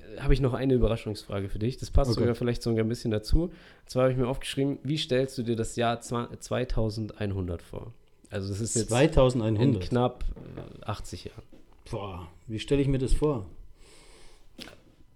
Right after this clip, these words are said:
Speaker 1: Also wie, wie, wie sieht die Welt da deiner Meinung nach aus?
Speaker 2: Soll ich dir sagen, ho, wie ich sie mir wünsche oder wie ich sie
Speaker 1: Wie du glaubst, wie sie
Speaker 2: wie
Speaker 1: aussieht.
Speaker 2: ich glaub, dass sie sein wird. Oh,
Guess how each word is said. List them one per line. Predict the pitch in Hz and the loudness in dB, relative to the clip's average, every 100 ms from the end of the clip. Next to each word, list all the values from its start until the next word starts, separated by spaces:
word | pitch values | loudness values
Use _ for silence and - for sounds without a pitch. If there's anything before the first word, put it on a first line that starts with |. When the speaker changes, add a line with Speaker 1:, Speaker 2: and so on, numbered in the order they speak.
| - - | -20 -20
Speaker 1:
Also | - 107 110 | -14 -6 0
wie, | 135 160 117 | 2 2 2
wie, | 131 143 123 | 2 2 2
wie | 147 151 | 2 0
sieht | 135 127 | 0 0
die | 113 | 2
Welt | 107 110 | 4 4
da | 104 | 2
deiner | 101 98 95 | 2 0 0
Meinung | 92 92 98 | -2 -4 -8
nach | 98 - | -12 -12
aus? | 110 - - - - | -14 -16 -20 -18 -8
Speaker 2:
Soll | 113 | -8
ich | - | -8
dir | - | -12
sagen, | - 123 131 120 120 - 294 - - - - _ _ _ - | -8 -4 -4 -6 -12 -20 -20 -20 -20 -20 -20 _ _ _ -2
ho, | 143 131 113 | 0 0 2
wie | 139 | 10
ich | 147 | 12
sie | 139 | 12
mir | 131 120 | 12 8
wünsche | 208 247 226 | 6 6 4
oder | 196 | 4
wie | 190 | 2
ich | - | 0
sie | 160 160 147 147 139 | 0 0 -2 -6 -2
Speaker 1:
Wie | 127 | 2
du | 139 | 2
glaubst, | 135 135 131 - | 4 4 4 -2
wie | 95 | -8
sie | - 131 | -8 -8
Speaker 2:
wie | |
Speaker 1:
aussieht. | 131 127 | -8 -8
Speaker 2:
ich | - | -8
glaub, | 127 123 - | -6 -6 -8
dass | 110 | -12
sie | - | -12
sein | - 110 110 98 | -2 -2 -2 -12
wird. | 80 - | -18 -8
Oh, | 120 127 | -4 -4